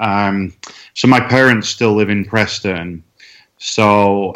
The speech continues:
every time I'm kind of looking at booking a, a holiday back to England, my wife's kind of like, "We can spend three thousand dollars on a week in Preston,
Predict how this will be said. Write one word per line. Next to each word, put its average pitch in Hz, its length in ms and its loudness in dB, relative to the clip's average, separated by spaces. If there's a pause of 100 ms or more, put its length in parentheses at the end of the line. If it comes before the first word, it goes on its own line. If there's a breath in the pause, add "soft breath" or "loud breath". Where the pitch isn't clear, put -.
every 123 400 0
time 110 800 2
I'm 98 580 0
kind 104 220 0
of 95 100 2
looking 107 320 4
at 95 180 2
booking 110 320 2
a, 95 260 2 (680 soft breath)
a 107 100 0
holiday 123 540 4
back 123 360 0
to 110 360 -4
England, 107 380 0
my 98 120 2
wife's 110 420 2
kind 110 280 -2
of 92 100 -2
like, 95 420 0 (540 soft breath)
"We 120 100 2
can 117 160 -2
spend 123 380 0
three 135 300 2
thousand 120 540 0
dollars 107 680 2
on 107 420 2 (140)
a 98 420 0
week 123 320 -2
in 113 160 0
Preston, 101 800 -2